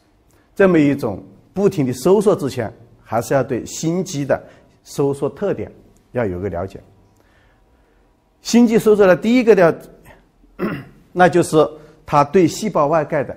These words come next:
依赖。这一点我们在细胞那一章已经学过。因为心肌细胞的收缩，它的兴奋收缩偶联是来源，依赖于钙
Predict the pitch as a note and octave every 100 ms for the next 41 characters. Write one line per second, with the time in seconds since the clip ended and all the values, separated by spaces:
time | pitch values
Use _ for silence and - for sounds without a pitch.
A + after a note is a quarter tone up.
0 | - B2 C#3+ C#3+ - - _ _ _ _
1 | _ - G3+ F#3 C3 G#2 - - _ _
2 | G#2+ C3+ C3+ C3 - A#3 G#3+ B2+ B2+ B2
3 | G#2 A#2+ A2 - _ _ F#2 G#2 G2+ F#2
4 | G#2 A#2 - _ _ _ _ _ - F#3
5 | G3 G3+ G3+ - - F#3+ A3 G#3+ G3 -
6 | F#3+ C#3+ A#2 A2 - D#3+ E3 F3+ E3 -
7 | - _ _ _ - F3 D#3 C#3+ - C4
8 | - C3+ D3 D3 D3+ C#3 G#2 G2 G#2 -
9 | - - C#3+ A2+ A2 B2+ D#3 D3 D#3+ A3+
10 | A3+ G#3 B2+ C#3 C3+ - - - A#3 F#3+